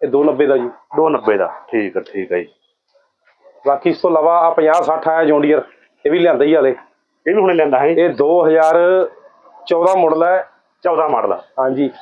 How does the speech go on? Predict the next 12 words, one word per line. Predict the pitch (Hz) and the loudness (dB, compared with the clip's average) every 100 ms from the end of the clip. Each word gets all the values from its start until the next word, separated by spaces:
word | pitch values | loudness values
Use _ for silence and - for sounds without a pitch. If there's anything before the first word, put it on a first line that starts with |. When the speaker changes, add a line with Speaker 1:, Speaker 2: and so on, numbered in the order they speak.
| - | -4
Speaker 1:
ਇਹ | 160 165 | 0 0
ਐਡਜਸਟੇਬਲ | 143 160 165 190 190 | 2 0 0 -2 0
ਹਿੱਸੇ | 165 156 | 0 0
ਵਾਲਾ | 165 170 | 2 0
ਜੀ, | 175 175 _ - _ _ _ _ _ _ - | -2 -4 _ -20 _ _ _ _ _ _ -6
ਪੰਜਾਬ | 156 156 165 180 | 0 2 2 2
Speaker 2:
ਇਹ | |
ਵੀ | 170 | 0
Speaker 1:
ਨੰਬਰ | 160 - | 0 -2
Speaker 2:
ਦਿਖਾ | 135 | -2
Speaker 1:
ਹੈ, | 127 | -2
Speaker 2:
ਦੇ। | 104 | -4